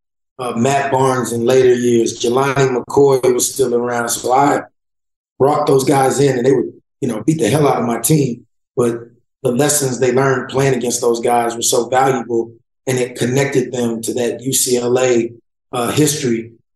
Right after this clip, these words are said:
And then again, like, having my dad sitting directly behind my bench every game,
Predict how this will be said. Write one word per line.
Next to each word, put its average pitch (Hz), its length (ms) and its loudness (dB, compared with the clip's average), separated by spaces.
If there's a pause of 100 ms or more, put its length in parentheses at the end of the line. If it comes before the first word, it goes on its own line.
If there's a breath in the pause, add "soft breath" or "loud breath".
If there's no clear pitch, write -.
(120)
And 120 140 -4
then 123 140 2
again, 127 580 0
like, - 340 -10
having 143 360 2
my 123 200 0 (540)
dad 123 600 -2 (360)
sitting 139 540 2
directly 127 480 2
behind 123 400 0
my 117 220 -2
bench 120 640 -4
every 131 360 0
game, 120 600 -4